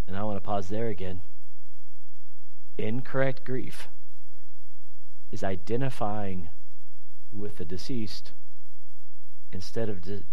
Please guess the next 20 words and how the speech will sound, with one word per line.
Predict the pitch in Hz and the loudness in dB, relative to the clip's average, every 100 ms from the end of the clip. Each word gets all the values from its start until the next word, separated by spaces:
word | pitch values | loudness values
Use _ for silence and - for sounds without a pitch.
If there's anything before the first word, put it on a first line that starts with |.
| - | 0
identifying | 95 90 117 117 - 92 92 85 85 - - - - - - - | 0 0 0 0 0 0 0 0 0 0 0 0 0 0 0 0
as | 101 | 0
a | 90 | 0
child | - 90 82 | 0 -2 0
of | - | 0
God. | 85 - - - - - - - - - - - - - - - - - - - - | 0 0 0 0 0 0 0 0 0 0 0 0 0 0 2 2 2 2 0 0 0
I'm | 104 | 0
not, | 98 - - | 0 0 0
I | 104 110 | 0 0
have | 113 | 0
experienced | 110 - - 120 123 - | 0 0 0 0 0 0
grief | 135 131 | 0 0
just | - 113 - | 0 0 0
like | 123 120 | 0 0
you | 120 | 0
in | 95 | 0
the | 87 | 0
last | 85 - | 0 0
few | - | 0
years. | - - | 0 0